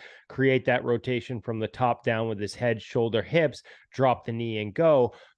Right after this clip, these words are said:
Bob's going to, from a lower and wider stance, you know, use that lead leg to almost make, like, a reverse C cut pivot, uh, and then load and push. And so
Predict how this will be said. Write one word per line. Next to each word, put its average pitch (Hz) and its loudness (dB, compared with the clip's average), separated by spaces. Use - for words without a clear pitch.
Bob's 131 0
going 113 -4
to, 113 -2
from 110 -2
a 107 0
lower 123 4
and 120 0
wider 113 -2
stance, 113 -4
you 113 -6
know, 113 0
use 113 2
that 113 0
lead 117 -2
leg 117 0
to 123 -6
almost 107 -6
make, 117 -4
like, 107 -6
a 107 -4
reverse 104 -2
C - -4
cut 117 -4
pivot, 131 0
uh, 104 -2
and 113 -6
then 139 0
load 110 -4
and 92 -12
push. - -8
And 104 -6
so 110 0